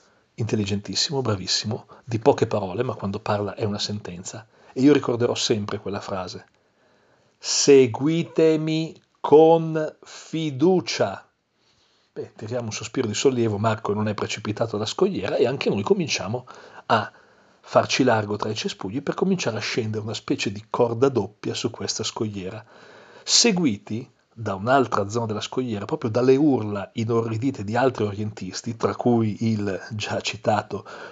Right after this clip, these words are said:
Giovanni Greco, che ci insulta e ci dice: "Ma cosa state facendo lì? È pericolosissimo!" Insomma, Giovanni dall'alto che ci dà delle indicazioni su come scendere in corda doppia dalla scogliera. In basso ci sono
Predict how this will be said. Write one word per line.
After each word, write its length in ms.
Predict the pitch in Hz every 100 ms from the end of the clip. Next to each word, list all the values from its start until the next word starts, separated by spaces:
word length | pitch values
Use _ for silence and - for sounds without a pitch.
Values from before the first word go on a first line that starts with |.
| -
Giovanni 380 | 117 117 117 127
Greco, 400 | 120 98 - 135
che 160 | 127
ci 200 | 113 143
insulta 480 | 143 - - 160 -
e 20 |
ci 120 | -
dice: 200 | 127 131
"Ma 120 | 170 226
cosa 300 | 269 285 285
state 300 | - 285 269
facendo 680 | 285 - 320 330 311 311
lì? 280 | 302 302 277
È 120 | 262
pericolosissimo!" 1500 | 262 302 311 - 302 294 285 320 302 - - 277 262 220 - _ - - - - - -
Insomma, 500 | 165 - 113 101 - _ _ _ _ _ _ _ _ _ - - -
Giovanni 680 | 117 131 147 175 180 190 202
dall'alto 720 | 127 120 123 120 123 131 - 151
che 120 | -
ci 180 | - 117
dà 340 | 113 110 113 117
delle 360 | 113 113 117 135
indicazioni 760 | 127 117 113 110 - - 117
su 140 | 117 110
come 220 | - 110
scendere 500 | 110 - 113 113 120
in 120 | 120
corda 260 | 110 110 110
doppia 300 | 107 107 104
dalla 120 | 101
scogliera. 540 | - - 98 - - - - - - - - -
In 200 | 160 160
basso 300 | 190 - 196
ci 140 | 147
sono 500 | - 117 110 101